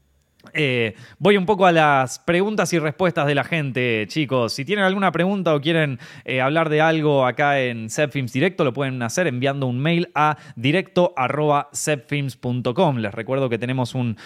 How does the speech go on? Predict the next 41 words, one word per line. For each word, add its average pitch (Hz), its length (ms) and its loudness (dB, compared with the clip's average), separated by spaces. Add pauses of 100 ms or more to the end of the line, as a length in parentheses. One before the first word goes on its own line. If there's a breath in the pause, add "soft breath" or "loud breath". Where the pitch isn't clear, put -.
(180 loud breath)
eh, 104 300 -2
sistema 127 520 -4
de 110 100 0
moderación 107 500 -2
bastante 131 360 -6
estricto, 190 560 -2 (280 loud breath)
eh, 107 280 -2
así 117 300 -4
que, 110 420 0
mm, 104 380 -10
eh, 107 260 -8
nada, 101 540 -8
si, 90 220 -16
si 95 160 -14
no 104 100 -4
les 107 140 -4
respondemos 101 480 -6
la 95 100 -4
pregunta, 104 640 -4
mm, 85 220 -16
puede 92 220 -8
ser 92 140 -6
porque 90 160 -8
mandaron 90 380 -6
boludeces. 113 420 -4
Y 120 60 -4
aparte 196 260 0
porque 151 200 -4
también 139 380 -2 (280 loud breath)
esto, 113 720 0
es 113 120 -8
que, 123 140 -6
es 113 60 -8
que 123 60 -8
llegan 147 280 -2
cada 139 240 -2
cosa, 135 480 -4
llega 135 320 -4
cada 127 240 -2
cosa 120 320 -6
ahí. 123 240 -4